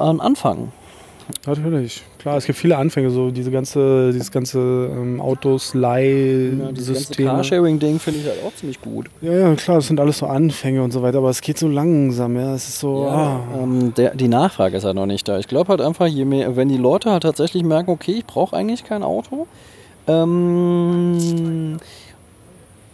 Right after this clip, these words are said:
Speaker 1: ich würd halt einfach noch viel mehr, äh, viel mehr Hybridfahrzeuge und viel mehr Elektrofahrzeuge würd ich geil finden. Aber auf der anderen Seite ist es halt einfach technologisch, sind wir noch nicht so weit, die Dinger sind noch nicht so ausgereift.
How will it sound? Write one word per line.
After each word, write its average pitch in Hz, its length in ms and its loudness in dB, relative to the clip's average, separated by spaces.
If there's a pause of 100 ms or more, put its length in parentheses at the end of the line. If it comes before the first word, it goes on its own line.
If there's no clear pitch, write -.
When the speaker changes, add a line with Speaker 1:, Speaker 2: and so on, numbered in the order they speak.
Speaker 1:
ich - 100 -10
würd 175 140 0
halt 196 100 0
einfach - 380 0
noch 165 100 0
viel 175 300 -2
mehr, 156 2000 0
äh, - 20 -6
viel 160 200 -2
mehr 135 760 2
Hybridfahrzeuge 127 720 -2
und 104 100 -2
viel 127 120 -2
mehr 120 220 2
Elektrofahrzeuge 92 680 -2
würd 87 140 -2
ich - 80 -10
geil - 160 -2
finden. 104 140 -4
Aber 107 100 2
auf - 60 -4
der - 80 -2
anderen 156 200 2
Seite 160 200 2
ist 156 80 -2
es 175 80 -2
halt 175 120 2
einfach 139 200 -2
technologisch, 143 500 -4
sind 131 80 -6
wir 170 80 -2
noch 165 100 -2
nicht 165 120 -2
so 117 120 -4
weit, 104 200 -2
die 131 40 -8
Dinger 127 220 0
sind 165 80 2
noch 143 80 2
nicht 180 140 4
so 151 100 -2
ausgereift. 196 560 0